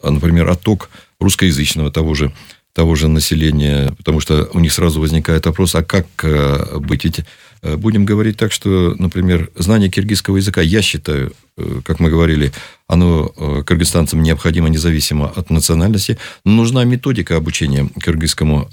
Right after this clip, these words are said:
кыргызскому языку, чтобы люди спокойно могли, э, изучить его и, э, общаться, общаться друг с другом. Были же времена, там, двадцатые, тридцатые годы, когда киргизским языком, э, многие,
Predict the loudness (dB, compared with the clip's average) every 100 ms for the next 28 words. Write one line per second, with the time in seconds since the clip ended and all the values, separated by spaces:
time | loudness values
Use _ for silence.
0 | -4 -2 0 0 0 0 2 0 -2 -2
1 | -2 -6 -20 -18 -2 0 2 2 2 2
2 | 2 0 0 0 0 -2 -4 -4 -4 0
3 | 2 2 2 0 0 0 -2 -4 -4 -2
4 | 0 0 0 0 0 0 0 0 0 2
5 | 0 0 0 0 0 0 -2 -4 -8 -10
6 | -10 -8 -8 -10 -14 -18 -20 -20 -20 -20
7 | -20 -20 -18 -10 -4 -2 -2 -4 -4 -10
8 | -14 -4 -2 0 0 0 -2 0 0 -2
9 | -2 0 0 -2 -4 -4 0 2 2 2
10 | 2 2 0 -2 -8 -20 _ -6 -2 0
11 | 0 2 0 0 0 -2 0 0 0 0
12 | 0 0 0 -2 -2 0 2 2 0 -2
13 | -2 -2 -2 -2 -2 0 0 0 -2 -2
14 | 0 0 0 0 -2 -2 0 2 2 2
15 | 0